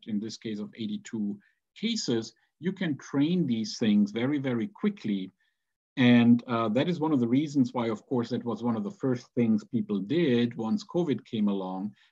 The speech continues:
So I just, um, looked at machine learning and covid, uh, last night in Google Scholar. And even though this is only out for, uh, two, three months,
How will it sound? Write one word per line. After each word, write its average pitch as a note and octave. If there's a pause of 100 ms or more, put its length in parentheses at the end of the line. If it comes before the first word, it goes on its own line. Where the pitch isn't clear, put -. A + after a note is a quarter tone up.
So D3
I A#2+
just, F3+
um, A2+ (640)
looked D#3+
at C3+
machine C#3+
learning C3+
and G#2+
covid, B2+ (140)
uh, G#2+
last A2
night B2
in A2+
Google A2
Scholar. A#2
And G#2+
even B2+
though A#2
this A2
is A#2+ (160)
only G#2+
out C3
for, G#2
uh, G2 (440)
two, A#2+
three G#2+
months, D3